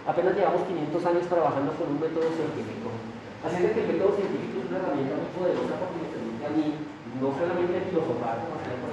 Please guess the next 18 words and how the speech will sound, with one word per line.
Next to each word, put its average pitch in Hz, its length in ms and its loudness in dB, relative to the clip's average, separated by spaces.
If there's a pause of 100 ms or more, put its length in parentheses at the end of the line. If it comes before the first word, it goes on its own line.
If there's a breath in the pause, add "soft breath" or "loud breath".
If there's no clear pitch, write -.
ejemplo, - 160 -6
las 147 160 -4
escuelas 117 400 -6
de 139 80 -2
medicina, 135 400 -4
por - 160 -6
ejemplo, 110 240 -6
en 135 80 -2
Colombia, - 440 0 (600)
que 175 160 6
pensaban 135 560 4
en 101 80 2
enfermedades - 560 0
desde 139 120 -2
un 135 120 -6
punto 143 240 -4
de 147 80 -4
vista - 280 -4